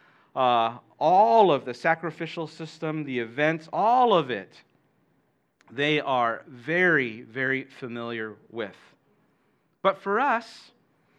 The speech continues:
as we read these things and can read these things, generally, we're not very familiar with them. We,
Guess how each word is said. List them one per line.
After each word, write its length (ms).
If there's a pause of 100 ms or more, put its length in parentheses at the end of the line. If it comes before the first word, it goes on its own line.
(320)
as 280
we 260
read 420
these 340
things 380
and 100
can 200
read 300
these 300
things, 540
generally, 920
we're 360
not 400
very 260
familiar 540
with 260
them. 160
We, 280